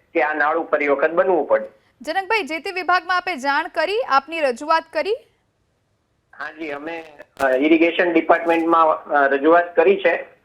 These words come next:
Speaker 1: અને જો કામ નહીં કરે તો આગળ મુખ્યમંત્રી ઓફિસ સુધી રજૂઆત કરવાની અમારી તૈયારી છે.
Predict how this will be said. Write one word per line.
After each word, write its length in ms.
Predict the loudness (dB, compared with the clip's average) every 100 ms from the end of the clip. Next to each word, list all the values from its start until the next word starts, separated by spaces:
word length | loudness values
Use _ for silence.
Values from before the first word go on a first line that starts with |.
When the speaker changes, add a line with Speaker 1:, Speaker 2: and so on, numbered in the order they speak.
| _ -2
Speaker 1:
અને 240 | 0 2
જો 480 | 2 4 4 4 0
કામ 240 | 0 0 2
નહીં 200 | 2 2
કરે 240 | 4 4
તો 140 | 4 4
આગળ 460 | 4 4 4 4
મુખ્યમંત્રી 680 | 2 -4 -2 0 0 2 4
ઓફિસ 340 | 4 6 6
સુધી 440 | 6 6 6 6 4
રજૂઆત 400 | 4 4 2 2
કરવાની 360 | 4 4 4
અમારી 320 | 4 4 2 2
તૈયારી 420 | 2 4 2 -2
છે. 180 | -10